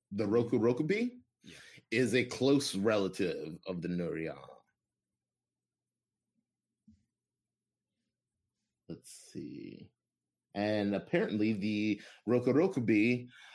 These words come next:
Speaker 1: are yokais that look, uh, shockingly similar to humans, uh,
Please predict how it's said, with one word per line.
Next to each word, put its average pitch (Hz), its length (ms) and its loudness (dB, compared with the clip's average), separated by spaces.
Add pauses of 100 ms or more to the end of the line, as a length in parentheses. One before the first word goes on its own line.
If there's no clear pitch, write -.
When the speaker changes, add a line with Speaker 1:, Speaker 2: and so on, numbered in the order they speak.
(160)
Speaker 1:
are 117 400 6
yokais 139 600 4
that 123 260 2
look, 127 280 2 (100)
uh, 107 460 4
shockingly 180 520 2
similar 160 440 2
to 123 160 -4
humans, 113 760 0 (460)
uh, 104 280 4